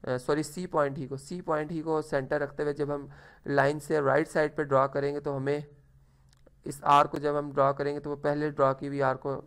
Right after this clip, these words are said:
इंटरसेक्ट करेगी। ये जो पॉइंट होगा इसको हम पी फ़ोर कह देंगे। पी वन, और सॉरी, पी थ्री और पी फ़ोर को मिलाते हुए हम क्या करेंगे जी, एक, अ, लाइन ड्रॉ कर देंगे। ये लाइन जो है,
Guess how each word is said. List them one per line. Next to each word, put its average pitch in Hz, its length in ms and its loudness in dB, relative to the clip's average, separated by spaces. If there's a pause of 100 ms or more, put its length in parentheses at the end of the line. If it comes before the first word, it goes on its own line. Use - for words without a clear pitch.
इंटरसेक्ट 143 480 -2
करेगी। 143 300 -2
ये 156 220 0
जो 165 100 -4
पॉइंट 139 320 0
होगा 135 220 -2
इसको 139 200 -6
हम 139 100 -8
पी 143 260 -8 (460)
फ़ोर 143 260 0
कह 120 160 -6
देंगे। 123 240 -4
पी 175 240 -6
वन, 175 360 0
और 147 140 -4
सॉरी, 143 240 -4
पी 180 220 -10
थ्री 185 280 -4
और 170 80 2
पी 180 220 -6
फ़ोर 165 280 0
को 165 120 -4
मिलाते 139 380 0
हुए 156 140 0
हम 147 180 -4
क्या 147 140 -4
करेंगे 143 320 -6
जी, 143 160 -8
एक, 143 180 -6
अ, - 680 0
लाइन 139 420 4
ड्रॉ 165 200 6
कर 147 200 -2
देंगे। 156 260 -4
ये 151 200 -2
लाइन 156 360 2
जो 156 140 -4
है, 143 280 -4